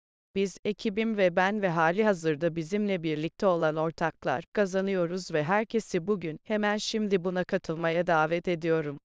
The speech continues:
Çünkü başlatılan reklam kampanyaları çok büyük, çok büyükler,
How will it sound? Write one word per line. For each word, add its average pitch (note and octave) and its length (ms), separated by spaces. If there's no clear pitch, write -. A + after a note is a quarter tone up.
Çünkü B3+ 420
başlatılan E3+ 800
reklam F#3+ 460
kampanyaları E3+ 840
çok - 360
büyük, D#3 280
çok A#3 320
büyükler, E3+ 800